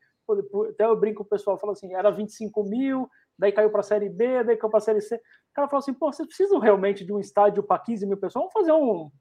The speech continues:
fazer uma quadra aqui, tá bom pra vocês aqui, não tem?" Então, assim, é, é, é, o clube foi reduzindo à me-, à medida que os interesses e, as, e os rumores sobre o fim do,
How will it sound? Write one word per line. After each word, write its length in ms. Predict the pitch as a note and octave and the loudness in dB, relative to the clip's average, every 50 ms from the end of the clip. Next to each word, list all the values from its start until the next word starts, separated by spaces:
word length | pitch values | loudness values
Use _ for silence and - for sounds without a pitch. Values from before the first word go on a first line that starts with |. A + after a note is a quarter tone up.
| _ _ - | _ _ -4
fazer 120 | D#4+ F4 | -2 2
uma 120 | A4 G4 - | 2 2 2
quadra 400 | - - G3+ A3+ A#3+ F#3 F#3 F3+ | 8 10 10 10 10 8 2 -2
aqui, 160 | - - G#3+ | -2 -4 -2
tá 120 | - C4 | -2 -2
bom 220 | C4 F#3 F#3+ A3 A3 | 0 2 0 0 0
pra 100 | - - | 0 0
vocês 220 | - G3+ G#3+ A3 | 0 0 0 0
aqui, 220 | - - - G3 | -4 -6 -6 -6
não 120 | G3 G3 D#3 | -6 -6 -6
tem?" 180 | D#3 G3+ A3+ | -6 -6 -4
Então, 180 | G#3 - A3 C4 | 0 0 2 2
assim, 240 | A3+ - A3+ G#3 - _ - - - - - - - | 2 -2 -4 -6 -6 _ -20 -20 -20 -20 -10 2 6
é, 80 | F#3+ | 8
é, 560 | G3 G3+ F#3+ G3+ G#3 G3+ G3+ - - A#3+ A3+ A#3 | 8 10 12 10 10 10 8 4 0 -4 -6 -6
é, 100 | - _ - | -6 _ -10
o 100 | A#3+ - | -10 -6
clube 260 | - B3 B3 C#4+ C4 | -2 0 2 2 2
foi 400 | - - A#3+ B3+ C#4 D4+ D#4 C4 | 2 8 8 8 8 8 0 2
reduzindo 520 | F3+ A3 A#3+ A3+ C4 A3+ G3 G3+ A#3+ C#4 | 2 2 2 2 -2 -2 0 0 0 0
à 40 | C4 | 0
me-, 140 | A3+ A#3+ A#3 | 0 4 6
à 80 | A3 A3 | 6 6
medida 420 | A3 A3+ F#3 E3 G3 A#3+ A#3 C4 | 6 4 -4 -6 -8 -6 -6 -6
que 200 | - - - C4 | -10 -6 -6 -4
os 160 | C4 B3 G3+ | -4 -2 -4
interesses 640 | B3+ B3+ B3 A#3 A3 G#3 G3+ A3 B3 G#3+ - A3+ G#3+ | -4 -2 4 4 6 8 8 6 6 4 -4 -4 2
e, 60 | G#3 G#3+ | 2 2
as, 120 | G#3 G#3 | 2 2
e 140 | F#3 G3+ G#3+ | 0 0 0
os 120 | G#3+ F#3+ | 0 0
rumores 500 | G3 G#3 G#3+ G3 F3+ F#3+ G#3+ A3 A3 G#3 | 2 0 0 0 4 4 4 4 4 0
sobre 240 | - - G3 F#3 G3 | -2 -4 -4 -4 -4
o 40 | G3 | -14
fim 220 | _ - G3+ G#3 | _ -8 -6 -6
do, 260 | G3 G3+ F#3+ E3 - | -2 -2 -2 -2 -4